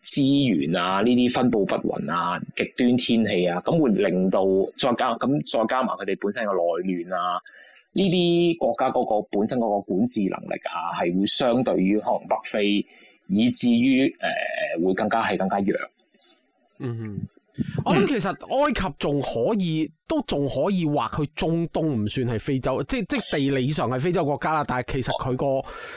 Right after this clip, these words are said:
Speaker 2: 政治嗰個 nature 比較接近中東嘅，
Speaker 1: 我，
Speaker 2: 我感覺係咪？
Speaker 1: 所以我哋，所以一般，一般可能係，呃，新聞界或者，呃，財經界或者政-，外交界都會，我哋會劃分係mena咁啊，Middle East and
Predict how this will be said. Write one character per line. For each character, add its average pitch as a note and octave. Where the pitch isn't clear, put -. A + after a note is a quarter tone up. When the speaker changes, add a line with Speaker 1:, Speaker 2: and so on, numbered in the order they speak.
Speaker 2:
政 F#3+
治 E3
嗰 D#3
個 F#3
nature F3+
比 C#3
較 D#3
接 -
近 A#2+
中 C3
東 B2+
嘅， A2
Speaker 1:
我， F3+
Speaker 2:
我 -
感 -
覺 -
係 -
咪？ -
Speaker 1:
所 G#3+
以 -
我 F3+
哋， C#3+
所 G3
以 G#3
一 G3+
般， G3
一 F#3
般 F3
可 F3
能 C#3
係， E2
呃， -
新 -
聞 B2+
界 G2+
或 F#2
者， -
呃， F#2
財 -
經 A#2+
界 A2+
或 F#2+
者 -
政-， A2
外 G2
交 B2+
界 A2+
都 A#2+
會， G2+
我 G#2+
哋 F#2+
會 G#2
劃 -
分 C3+
係 C3
mena A2+
咁 G2
啊， F#2
Middle C3
East B2
and F#2